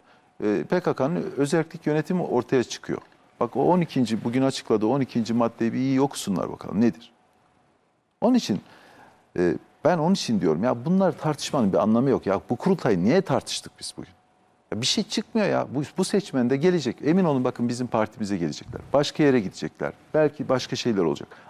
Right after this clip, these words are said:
Ama burada artık kimse yutturmasın. Yok Atatürk'ün partisiymiş, yok bilmem falanmış. O eskidendi kardeşim. Biz başka bir ge-, gerçekten ve realiteden bahsediyoruz artık toplumda. <clears throat>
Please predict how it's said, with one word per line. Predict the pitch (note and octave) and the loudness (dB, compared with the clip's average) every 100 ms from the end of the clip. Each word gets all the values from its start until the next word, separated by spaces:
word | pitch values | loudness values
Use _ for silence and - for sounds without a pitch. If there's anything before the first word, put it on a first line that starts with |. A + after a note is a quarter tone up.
| - | -2
Ama | F#3+ G3 G#2+ | 2 2 2
burada | A3 E3 C#3+ | 0 0 2
artık | E3+ - - | 2 0 -8
kimse | F3+ E3+ B2 | -6 -4 -4
yutturmasın. | A2+ - G3+ D#3+ - G2+ | -4 -2 0 0 -2 -2
Yok | A2+ A#2 - - | -2 -2 -8 -6
Atatürk'ün | A#2+ C3 A#2+ G#2 C3+ | -4 -2 -2 -4 -6
partisiymiş, | - E3 - - D#3+ C#3 A#2+ | -2 -2 -2 -6 -4 -2 0
yok | G#2+ - - - | 0 -2 -20 -2
bilmem | B2 G#2 A2 | 2 4 4
falanmış. | G#2+ - D3+ G3+ C3+ - - | 0 2 2 2 0 -8 -4
O | E3+ G#3+ - - | 2 2 2 0
eskidendi | A2+ - - A#2 G3 E3 | 0 -2 0 4 4 2
kardeşim. | - B2 F3 C#3 - _ _ _ _ _ _ _ | 0 -2 -2 -4 -10 _ _ _ _ _ _ _
Biz | F3+ A#2 | -4 0
başka | A2+ - B3 | -2 0 2
bir | G3+ A2+ | 4 2
ge-, | F#2+ A2 - | 4 4 4
gerçekten | G#2 G2+ C3 - D#3+ A2+ | 0 0 -6 -4 -2 0
ve | E2+ | 2
realiteden | E2+ G2+ G#2 - G2+ E3+ - | 2 0 -2 -2 2 4 2
bahsediyoruz | G#2+ F#2+ D#2+ C2+ C2 | 0 -4 -8 -8 -8
artık | - - - | -10 -12 -12
toplumda. | - - - - _ | -12 -12 -16 -18 _
<clears throat> | B3+ C4+ C4+ B3+ | -6 -2 2 2